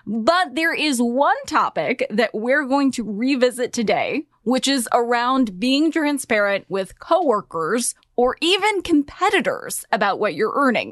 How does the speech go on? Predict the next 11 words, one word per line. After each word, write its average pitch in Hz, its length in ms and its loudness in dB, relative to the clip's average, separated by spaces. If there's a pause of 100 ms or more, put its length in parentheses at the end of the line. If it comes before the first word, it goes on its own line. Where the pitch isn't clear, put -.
In 262 100 4
other 302 240 2
words, 220 360 -2
do 254 320 0
you 330 220 0
tell 220 480 0 (280)
your 254 160 0
coworkers 254 880 -2 (100)
what - 180 -4
you're 285 120 0
making? 330 480 0